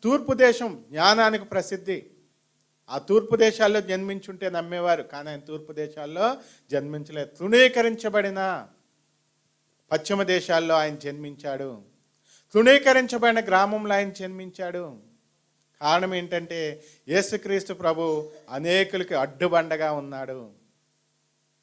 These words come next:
యేసుక్రీస్తు ప్రభు అందరి కోసం వచ్చాడు, కానీ మనం ఎలాగైతే ఊహించుకున్నామో అలాగ ఆయన రాలేదు. కాబట్టి ఈరోజు చాలామంది ఏం చేస్తారంటే, అడ్డుబండను తగిలి తొట్టిల్లుతున్నారు. ఇప్పటికీ కూడా ఇజ్రాయేల్ ప్రజలు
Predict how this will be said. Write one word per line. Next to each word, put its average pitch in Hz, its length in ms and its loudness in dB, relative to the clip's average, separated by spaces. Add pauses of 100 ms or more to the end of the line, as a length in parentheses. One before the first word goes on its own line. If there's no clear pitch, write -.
(280)
యేసుక్రీస్తు 247 500 4
ప్రభు 240 160 6
అందరి 233 340 4
కోసం 240 280 2
వచ్చాడు, 226 480 -2 (440)
కానీ 170 420 -2 (460)
మనం 175 300 2
ఎలాగైతే 214 480 6
ఊహించుకున్నామో 190 680 -4
అలాగ 151 300 2
ఆయన 196 420 0 (320)
రాలేదు. 123 680 -6
కాబట్టి 185 360 0
ఈరోజు 165 380 -2
చాలామంది 151 440 -2
ఏం 147 140 -8
చేస్తారంటే, 143 440 -8
అడ్డుబండను 175 560 0
తగిలి 143 600 -6 (160)
తొట్టిల్లుతున్నారు. 127 920 -10 (260)
ఇప్పటికీ 214 340 2
కూడా 202 220 6
ఇజ్రాయేల్ 185 380 2
ప్రజలు 175 540 -2